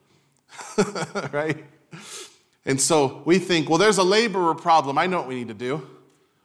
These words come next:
We'll start a national conference called the Laborer Problem Conference.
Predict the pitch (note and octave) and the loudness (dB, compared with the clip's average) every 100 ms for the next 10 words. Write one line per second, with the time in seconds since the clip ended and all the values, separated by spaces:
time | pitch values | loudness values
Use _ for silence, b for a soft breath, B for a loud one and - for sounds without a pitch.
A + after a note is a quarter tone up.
0 | - G3 G#3 - D#3+ D3+ C3 B2+ C#3+ F3+ | 0 2 2 2 4 4 2 2 2 2
1 | - D#3+ - - D3 C#3 C3+ G#2 - - | 0 0 -4 -2 -2 -2 -4 -8 -8 -10
2 | - C3+ B2 A2 G2+ - _ _ _ _ | -6 -4 -2 -4 -6 -16 _ _ _ _
3 | _ _ _ _ _ - A2+ C3+ D#3 C#3 | _ _ _ _ _ -4 0 4 4 4
4 | A2 G2+ - C#3 B2+ G#2+ G2 F#2 A2+ G#2+ | 0 -2 -4 -2 -2 -4 -12 -14 -16 -18
5 | G#2 - - - | -20 -20 -18 -18